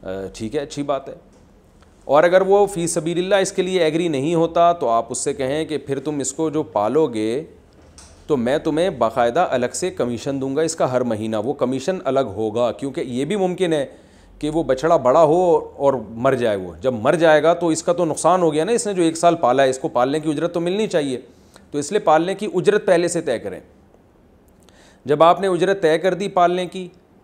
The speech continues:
हर महीने सौ रुपये, दो सौ रुपये, एक हज़ार, दो हज़ार, जो भी है, वो बेशक उजरत उस वक्त उसको ना दें आप। जैसे आपने कहा, "एक साल पालो और एक साल की उजरत बारह हज़ार है",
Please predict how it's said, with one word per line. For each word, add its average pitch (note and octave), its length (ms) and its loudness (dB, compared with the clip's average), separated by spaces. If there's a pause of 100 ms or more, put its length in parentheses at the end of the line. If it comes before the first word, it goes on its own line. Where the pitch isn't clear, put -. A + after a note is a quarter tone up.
(520)
हर D#3 160 2
महीने D#3+ 320 2
सौ D3 220 2
रुपये, D3 240 0
दो C3 160 2
सौ C3+ 120 -4
रुपये, B2+ 300 0
एक A#2+ 80 -4
हज़ार, A#2 260 0
दो A2+ 140 -2
हज़ार, A2 200 -2
जो A#2+ 160 -4
भी A2+ 160 -6
है, D#2 140 -14 (360)
वो G3 140 4
बेशक G3+ 400 4
उजरत G#3 340 4
उस G3+ 200 -4
वक्त A#3 160 0
उसको G#3 240 -2
ना E3+ 140 2
दें C3 160 -4
आप। F2 220 -8 (1000)
जैसे D#3+ 260 2
आपने F3+ 280 4
कहा, F#3 120 4
"एक F3 180 0
साल E3+ 220 4
पालो D#3 400 4
और D3 100 2
एक C#3+ 100 -4
साल D#3+ 200 0
की D#3 120 -6
उजरत C#3 220 -2
बारह B2+ 280 4
हज़ार G2 380 -2
है", - 260 -18